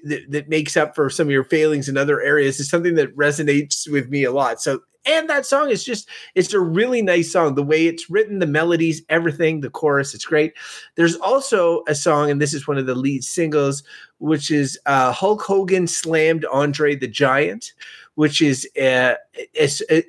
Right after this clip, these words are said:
him singing about the day that Hulk Hogan slammed Andre the Giant when he was watching it with his friends at his grandmother's house,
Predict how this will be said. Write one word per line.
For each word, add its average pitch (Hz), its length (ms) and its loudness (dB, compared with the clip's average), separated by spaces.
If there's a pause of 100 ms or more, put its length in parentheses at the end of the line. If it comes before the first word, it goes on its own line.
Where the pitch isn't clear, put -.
(120)
him 208 400 -2
singing 175 440 0
about 143 420 0 (320)
the 143 80 0
day 160 280 0
that 143 140 0
Hulk 135 260 -2
Hogan 147 460 0
slammed 175 540 0
Andre 170 340 0
the 175 100 0
Giant 202 360 0
when 175 100 0
he 170 120 2
was 165 180 0
watching 165 360 0
it 160 120 -2
with 160 120 -6
his 143 140 -4
friends 147 400 -2 (260)
at 127 120 2
his 131 160 -2
grandmother's 139 600 0
house, 123 300 0